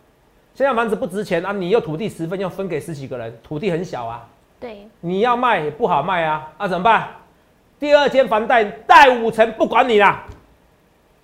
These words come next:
Speaker 1: 怎么办？那资金怎么办？这个大刀砍下去，不论是要投资来投机的，还是要自住的，可能都影响到。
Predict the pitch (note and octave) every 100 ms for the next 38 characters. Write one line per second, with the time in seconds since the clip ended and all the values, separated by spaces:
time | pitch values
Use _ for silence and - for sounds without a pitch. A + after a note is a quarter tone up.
0 | - E3+ E3+ D#3 C#3 - F3+ F3+ F3+ C#3
1 | D#3 A#2+ - _ _ _ - B3 G3+ G#3+
2 | G#3+ A3+ G3+ G#3+ G#3+ D#3+ D3+ F#3 D3 F#3
3 | B2+ - _ _ _ _ _ _ _ _
4 | G3 G#3+ A3+ F#3+ G#3 - D3+ D#3+ - F3
5 | D#3 D3 D3+ C3+ C#3 - D3+ C3 B2+ E3
6 | D#3+ D#3+ C3 C#3+ A#2 G#2+ _ _ _ -
7 | - C#3+ C#3+ E3 C#3+ A2+ C#3